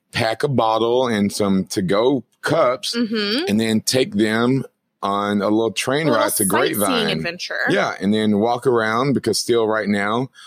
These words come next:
Speaker 1: we can walk around
Speaker 2: The
Speaker 1: with
Speaker 2: weather's
Speaker 1: alcohol.
Speaker 2: nice.
Speaker 1: The weather's
Speaker 2: Yep.
Speaker 1: nice. And you can buy your train tickets on the app GoPass.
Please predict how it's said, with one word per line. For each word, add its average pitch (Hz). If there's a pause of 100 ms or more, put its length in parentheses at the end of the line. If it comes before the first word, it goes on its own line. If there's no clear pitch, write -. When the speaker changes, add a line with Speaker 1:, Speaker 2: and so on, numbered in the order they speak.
(160)
Speaker 1:
we 104
can 95
walk 92
around 92
Speaker 2:
The 202
Speaker 1:
with 190
Speaker 2:
weather's 104
Speaker 1:
alcohol. 92
Speaker 2:
nice. -
Speaker 1:
The 87
weather's 92
Speaker 2:
Yep. 98
Speaker 1:
nice. 123 (560)
And 113
you 120
can 104
buy 104
your 101
train 110
tickets -
on 98
the 92
app 98
GoPass. 95